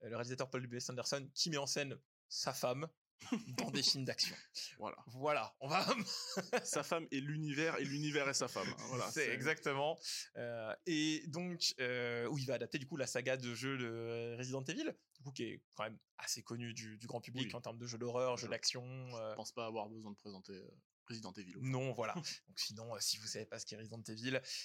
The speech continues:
Speaker 1: euh, ça va être, euh, aujourd'hui on est à combien de volets de Resident Evil ? On est, euh,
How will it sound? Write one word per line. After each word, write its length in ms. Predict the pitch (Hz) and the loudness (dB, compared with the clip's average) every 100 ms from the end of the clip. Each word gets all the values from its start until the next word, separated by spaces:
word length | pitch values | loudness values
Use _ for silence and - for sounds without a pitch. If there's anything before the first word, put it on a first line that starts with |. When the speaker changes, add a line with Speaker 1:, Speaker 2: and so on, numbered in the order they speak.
| - | -8
Speaker 1:
euh, 200 | 85 87 | -10 -8
ça 140 | - 107 | -6 -6
va 80 | 107 | -6
être, 180 | 110 110 | -8 -8
euh, 440 | 113 110 110 110 - _ | -8 -8 -8 -10 -14 _
aujourd'hui 180 | 131 143 | -8 -2
on 80 | 143 | 0
est 60 | 120 | 0
à 60 | |
combien 320 | - 127 127 | 0 0 0
de 60 | 127 | 2
volets 280 | 123 127 131 | 2 4 4
de 40 | 123 | 4
Resident 260 | 120 123 | 2 -2
Evil ? 260 | 120 123 127 | -2 -4 -2
On 140 | 120 | -2
est, 220 | 120 120 117 | -2 -2 0
euh, 300 | 117 113 | 0 -2